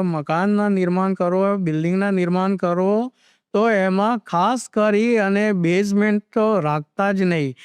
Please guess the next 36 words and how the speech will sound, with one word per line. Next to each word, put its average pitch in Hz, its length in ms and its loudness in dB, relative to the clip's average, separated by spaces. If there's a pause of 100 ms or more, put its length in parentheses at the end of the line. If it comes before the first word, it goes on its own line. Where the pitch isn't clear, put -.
(200)
જો 190 240 0
ત્યાં 240 300 0
આપણે 214 300 0
બેઝમેન્ટ 208 680 2
રાખીએ 190 440 0
છીએ, 214 220 0
તો 214 180 -2
એની 208 320 0
સ્વચ્છતા 185 640 -2
પણ 202 260 -2
આપ 196 380 0
સુંદર 180 600 0
રીતે 170 360 -2
રાખજો, 170 460 0
જેથી 170 380 -2
કરી 220 440 -2 (280)
અને 196 160 0
એ 220 320 0
જે, 226 460 2 (260)
અ, 165 220 0
ભૂમિ 180 440 2
છે 208 300 0
એ 202 40 0
સંતુષ્ટ 190 640 -2
રહે 208 380 2
અને 202 200 0
ત્યાં 180 340 -2
રહેનાર 185 380 0
જે 185 180 0
પરિવાર 180 580 0
છે 196 420 0
એ 175 40 -2
ખૂબ 170 380 -2
જ 202 220 0
સુખમય 180 520 -2
અને 202 460 0